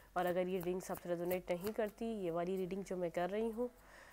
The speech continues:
तो मेरे चैनल पे बहुत सारी रीडिंग्स हैं, स्क्रॉल करें, टॉपिक सिलेक्ट करें और अपनी मर्ज़ी की रीडिंग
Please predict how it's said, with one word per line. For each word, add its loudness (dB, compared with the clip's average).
तो 2
मेरे 2
चैनल -2
पे -2
बहुत -2
सारी 4
रीडिंग्स -2
हैं, 0
स्क्रॉल 2
करें, 2
टॉपिक 2
सिलेक्ट 0
करें 2
और 0
अपनी -2
मर्ज़ी 0
की -4
रीडिंग -2